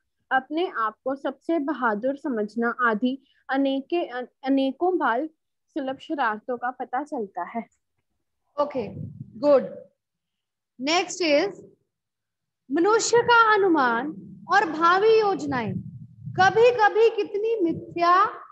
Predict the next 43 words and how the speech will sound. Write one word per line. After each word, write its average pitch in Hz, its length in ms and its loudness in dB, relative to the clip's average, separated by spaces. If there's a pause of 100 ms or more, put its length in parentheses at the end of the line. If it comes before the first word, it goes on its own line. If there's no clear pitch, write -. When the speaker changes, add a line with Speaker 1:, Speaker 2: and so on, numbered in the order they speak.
(240)
Speaker 2:
और 392 340 2
उल्टी 440 580 2
निकलती 294 580 -2
हैं, 311 240 -4 (480)
इस 508 260 -4
बात 339 240 4 (100)
का 359 160 2 (340)
आशय 330 380 -2
स्पष्ट - 460 -6
करें। 240 440 -6 (600)
ये 359 120 2
बात 381 280 2
पहले 370 180 0
मैं 381 140 0
बता 349 260 2
दूं, 370 140 -2
लेखक 349 280 -2
ने 370 120 -4
तब 359 120 -4
कही 359 240 -2
थी 403 480 -6 (200)
जब 330 180 -2
उसने 359 260 -6
सोचा 359 320 -2
था 370 220 0
कि 392 120 -8
मैं 392 160 -4
डंडे 311 320 -2
से 370 280 -2
उसको 381 280 -4
मार 320 300 0
दूंगा 339 380 -6 (800)
और 381 180 2
कुएं 392 280 0
में 403 120 -2
उतर 349 280 -2
जाऊंगा। 214 460 -8 (480)
वहां 381 300 4
जाकर 415 400 2
उसे 415 380 -2
क्या 415 400 4
अनुभव 349 360 -2
हुआ 254 260 -2